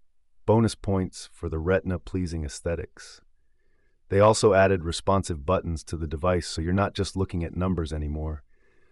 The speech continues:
You can interact directly for automations on the go.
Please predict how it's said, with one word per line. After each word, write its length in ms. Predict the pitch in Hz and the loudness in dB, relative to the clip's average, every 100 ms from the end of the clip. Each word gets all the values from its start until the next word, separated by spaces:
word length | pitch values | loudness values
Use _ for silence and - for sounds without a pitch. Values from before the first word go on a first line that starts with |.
| _ - - | _ -20 -8
You 140 | 95 | -4
can 160 | 95 104 | 0 2
interact 500 | 113 107 98 92 - | 2 4 6 4 2
directly 540 | 85 92 95 - 80 | 0 2 2 0 -6
for 180 | - 82 | -6 -4
automations 640 | 85 87 85 87 - 82 78 | -2 0 0 -2 -4 -6 -6
on 140 | 76 | -6
the 60 | 73 | -6
go. 400 | 76 78 76 | -4 -6 -8